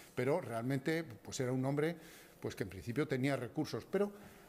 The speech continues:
hay quien dice que Magallanes esta-, eh, Elcano estaba allí, se murió Magallanes, asesinaron a toda la oficialidad,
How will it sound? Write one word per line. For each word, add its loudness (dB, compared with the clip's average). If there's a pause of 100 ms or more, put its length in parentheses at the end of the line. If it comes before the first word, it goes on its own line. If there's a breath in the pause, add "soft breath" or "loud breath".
(100)
hay 4
quien 2
dice 4
que 0 (100)
Magallanes 4
esta-, 2
eh, 6 (140)
Elcano 4
estaba 4
allí, 6
se 2
murió 4
Magallanes, 2
asesinaron 4
a 4
toda 4
la 6
oficialidad, 2